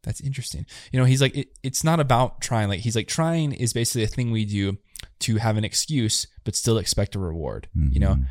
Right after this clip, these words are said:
Speaker 1: "I didn't finish the race, but I still want a medal at the end," is
Speaker 2: Yeah.
Speaker 1: kind of the analogy. I completely get that, 'cause it's like, look, I'm not trying to heal anymore. I'm not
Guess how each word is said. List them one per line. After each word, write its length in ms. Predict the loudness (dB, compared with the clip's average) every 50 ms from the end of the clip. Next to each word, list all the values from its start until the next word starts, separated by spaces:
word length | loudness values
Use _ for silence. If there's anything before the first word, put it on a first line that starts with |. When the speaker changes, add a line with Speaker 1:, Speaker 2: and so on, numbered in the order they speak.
| -2 2
Speaker 1:
"I 80 | 4
didn't 160 | 4 4 4 2
finish 280 | 0 2 2 2 2
the 100 | 0 0
race, 280 | 0 2 2 2 0 -2
but 120 | -2 -2
I 80 | -2 -2
still 220 | -2 -2 -2 -2
want 160 | -2 -2 -4 -4
a 20 |
medal 300 | -4 -6 -6 -8 -10 -12
at 100 | -14 -14
the 80 | -16 -14
end," 180 | -16 -16 -12 -6 -2
is 120 | 0 2
Speaker 2:
Yeah. 60 | 4
Speaker 1:
kind 120 | 2 2 0
of 60 | -2
the 180 | -4 -6 -6 -8 -12 -20 _ _
analogy. 420 | -6 -4 -4 -4 -6 -6 -8 -10 -12 -14 -18 -18 -10 -2
I 80 | -2 -2
completely 360 | 0 0 -2 -2 0 0 2
get 200 | 2 2 0 2 2
that, 160 | 0 0 0
'cause 80 | -2 -4
it's 80 | -4
like, 160 | -4 -6 -4 -2
look, 160 | -4 -2 0
I'm 80 | 0
not 180 | 0 0 -2 -2
trying 460 | -4 -4 -2 -2 0 2 2 0 0 -2
to 100 | -4 -6
heal 420 | -4 0 0 2 2 2 2 0
anymore. 400 | -2 -4 -4 -4 -4 -2 -2 -2
I'm 80 | 0 2
not 220 | 2 0 0 -2